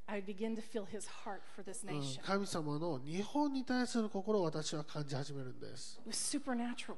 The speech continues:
Speaker 2: これが超自然的なものなんです。
Speaker 1: Because in the natural, everything wanted me to go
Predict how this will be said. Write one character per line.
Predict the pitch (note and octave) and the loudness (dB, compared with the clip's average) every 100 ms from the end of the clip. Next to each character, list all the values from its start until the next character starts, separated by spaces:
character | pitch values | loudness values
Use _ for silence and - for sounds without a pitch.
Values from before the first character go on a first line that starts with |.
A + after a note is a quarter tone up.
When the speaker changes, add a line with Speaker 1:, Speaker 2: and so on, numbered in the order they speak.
| - | -2
Speaker 2:
こ | D3+ | -2
れ | |
が | C#3+ | 0
超 | - - G#3 | 0 4 4
自 | G3 | 2
然 | E3+ D3+ | -2 -2
的 | D#3 | -2
な | D3+ | -2
も | D3+ | 0
の | D3 | 0
な | C3 | -2
ん | C3+ | -4
で | - | -4
す。 | A#3 | -2
Speaker 1:
Because | B3+ | 2
in | C4+ | 4
the | A#3+ | 4
natural, | A#3+ C4 C#4+ - D#4 D#4 D4+ - | 4 2 2 2 2 2 0 -4
everything | - C#4+ C#4+ D#4 D#4 C#4 | 6 6 6 4 4 6
wanted | C4+ C4 | 6 6
me | B3+ B3+ B3 | 4 4 4
to | A3+ | 4
go | A3+ G#3+ | 4 4